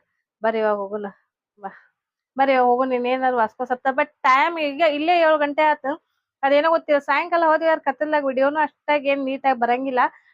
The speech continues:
But ಆದ್ರೆ ಏನ್ ಮಾಡಕ್ಕಾಗತ್ರಿ, ಈಗ ಅದು ಬೆಲ್ದ ಒಂದ್ ಹಾಸ್ಪಿಟ್ಲಿಗೆ ಸಂಜೆ ಮುಂದೆ ಡಾಕ್ಟರ್ ಇರ್ತಾರ ಅಂದ್ರ ಅಂತ ಹೇಳಿ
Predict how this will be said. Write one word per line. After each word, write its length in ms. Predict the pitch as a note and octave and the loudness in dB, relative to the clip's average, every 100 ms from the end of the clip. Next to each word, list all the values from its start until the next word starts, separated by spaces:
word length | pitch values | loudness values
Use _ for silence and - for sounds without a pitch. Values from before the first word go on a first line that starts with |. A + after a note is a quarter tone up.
| _ | _
But 160 | A#3+ C4+ | -4 2
ಆದ್ರೆ 240 | D4 D4+ C#4+ | 2 2 0
ಏನ್ 120 | C#4+ | 0
ಮಾಡಕ್ಕಾಗತ್ರಿ, 580 | C4+ B3+ B3 B3 A#3+ B3+ | -2 -2 0 -2 -2 -2
ಈಗ 80 | B3 | 0
ಅದು 240 | A#3+ A#3 | 0 0
ಬೆಲ್ದ 220 | B3+ B3+ B3+ B3 | -4 -2 0 0
ಒಂದ್ 120 | B3 | 2
ಹಾಸ್ಪಿಟ್ಲಿಗೆ 480 | A3 - B3 B3+ A#3 | -2 -2 -8 -8 -8
ಸಂಜೆ 240 | A#3 A#3 | -8 -6
ಮುಂದೆ 220 | B3 B3 | -4 -4
ಡಾಕ್ಟರ್ 320 | B3 A3 - A#3 | -2 -4 -2 -6
ಇರ್ತಾರ 280 | A3+ A#3+ | -4 -2
ಅಂದ್ರ 200 | A#3 A3+ | -2 -2
ಅಂತ 180 | A3 G#3+ C4 | -4 -4 -4
ಹೇಳಿ 220 | C4 | -2